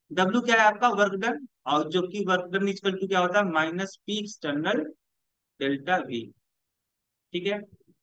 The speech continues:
तो यहाँ पे जो delta U की value आएगी, external pressure कितना है आपका? minus ten bar है, hundred bar है, हंड्रेड bar।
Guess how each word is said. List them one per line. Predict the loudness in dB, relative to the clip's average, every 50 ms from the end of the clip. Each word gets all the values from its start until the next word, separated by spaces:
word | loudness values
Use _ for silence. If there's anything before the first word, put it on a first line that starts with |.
| _ 0
तो | 2 2
यहाँ | 4 4 4 4 6 6 6 6
पे | 4 0
जो | -2 -2
delta | -2 0 0 0 2 2 2
U | 2 0 0 -2 -6
की | -6 -4 -2
value | 0 2 2 2 2
आएगी, | 2 0 0 -2 -4 -6 -6 -6
external | -6 -6 -4 -4 -2 -2
pressure | -2 -2 -4 -4 -4 -6 -6
कितना | -6 -6 -2 2 2
है | 2
आपका? | 2 2 2 0 0 0 -2 _ _ _ _ _ -6
minus | 0 0 2 2 2 0 0 0 -2 -4 -8 -14 _ -4
ten | -2 0 0 0 0 -2 -4 -8 _ _ _ _ _ 2
bar | 4 4 4 4 2 -2
है, | -8 -12 -10 -4 0
hundred | 2 4 4 4 4 2
bar | 2 0 0 -2 -4
है, | -8 -12
हंड्रेड | -12 -8 -6 -4 -2 0 0 0 -2 -2 0
bar। | 0 0 0 0 -2 -6